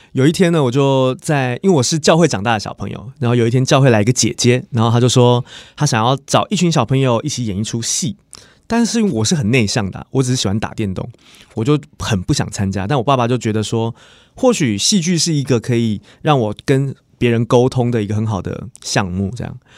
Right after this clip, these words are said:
他就说：“你去参加，你去排多久戏，你就可以打多久电动。”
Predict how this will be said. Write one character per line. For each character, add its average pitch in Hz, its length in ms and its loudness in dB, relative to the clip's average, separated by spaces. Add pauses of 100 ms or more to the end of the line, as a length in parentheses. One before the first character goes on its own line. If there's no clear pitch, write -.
(200)
他 123 120 -4
就 127 160 0
说 120 300 0
：“你 123 200 2
去 147 120 2
参 131 220 2
加， 127 240 2
你 135 180 2
去 - 160 -2
排 123 240 2
多 143 160 2
久 135 120 4
戏， 120 260 -2
你 104 100 -2
就 131 100 -2
可 127 120 -6
以 120 40 -2
打 95 180 -4
多 117 140 -2
久 107 120 0
电 95 260 -2
动。” 104 160 -6